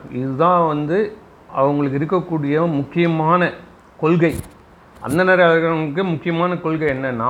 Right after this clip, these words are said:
ஆய்ந்த மெய்ப்பொருள் நீரு, அதுதான் முக்கியம். அப்புறம் மூன்று தீ வளர்ப்பார்கள், அதுக்கப்புறம் இருபிறப்பாளர், நல்ல அறத்தை ஃபாலோ பண்ணணும். இப்படியெல்லாம் அவங்க அருமையான அந்த குடும்பத்துல வந்து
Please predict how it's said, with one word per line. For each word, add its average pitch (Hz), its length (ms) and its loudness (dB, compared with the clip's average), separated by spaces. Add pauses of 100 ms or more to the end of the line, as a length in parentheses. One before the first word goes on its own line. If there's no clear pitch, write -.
ஆய்ந்த 190 440 2
மெய்ப்பொருள் 165 720 -2
நீரு, 165 400 2 (1040)
அதுதான் 135 380 2
முக்கியம். 117 440 -6 (300)
அப்புறம் 196 360 2
மூன்று 180 440 2
தீ 196 140 0
வளர்ப்பார்கள், 135 680 0 (720)
அதுக்கப்புறம் 175 520 2
இருபிறப்பாளர், 151 800 2 (140)
நல்ல 175 360 4
அறத்தை 175 560 0
ஃபாலோ 151 320 0
பண்ணணும். 117 460 -6 (640)
இப்படியெல்லாம் 180 560 4
அவங்க 175 200 2 (720)
அருமையான 175 960 2
அந்த 160 260 0
குடும்பத்துல 170 560 -2
வந்து 120 300 -2